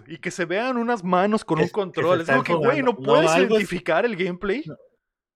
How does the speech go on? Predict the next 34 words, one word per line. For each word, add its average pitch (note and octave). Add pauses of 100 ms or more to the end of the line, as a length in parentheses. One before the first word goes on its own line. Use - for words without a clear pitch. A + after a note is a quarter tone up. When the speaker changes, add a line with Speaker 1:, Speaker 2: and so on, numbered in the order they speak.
(480)
Speaker 2:
no, D#3+
no, E3
no E3+
de, F3+
no D3
algo F3
scripteado, C3+
no, A#2
algo D3+
de A3
que -
empiece C3+
el C#3
vato C3+
a C#3+
hablar, B2
así C#3
como C3+
sale C3
la B2+
de, G2+ (600)
en B2
la A#2+
del A2
Star C#3
Wars C#3+
juego C#3+
nuevo, C3+
cuando A#2+
ves G#2+
a C3
la C3
minita A2
pel-, A2